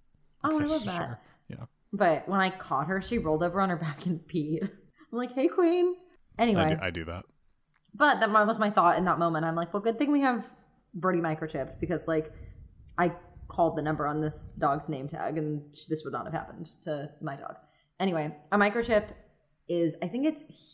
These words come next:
Speaker 1: heat sensed. So the, at vets or at the pound, they have these little, like, sensors essentially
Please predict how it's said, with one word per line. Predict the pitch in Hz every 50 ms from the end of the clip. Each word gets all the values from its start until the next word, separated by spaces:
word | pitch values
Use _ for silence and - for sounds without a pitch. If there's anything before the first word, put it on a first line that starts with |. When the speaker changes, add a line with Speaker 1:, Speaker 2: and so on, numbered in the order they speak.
| - -
Speaker 1:
heat | - 156 165 196 - - - _
sensed. | - - - - - - - - 220 214 233 240 247 233 - - - - - - _ _ _ _ _ _ _
So | - - - - 196 175 170 160 160 160 160 165 165 - - - - _ _ _ _ _ _ _
the, | 160 170 147 - - - - - 320 156 151 151 147 -
at | 165 175 175 175 156
vets | 165 156 151 151 - - - - - -
or | - 165 160
at | 160 160
the | -
pound, | - - - 160 160 156 147 151 156
they | - 170 170
have | 165 160 151 139
these | 160 156 -
little, | 170 151 143
like, | 135 - -
sensors | - - - - 170 165 156 - - 151
essentially | 147 143 165 156 151 - - 156 151 147 143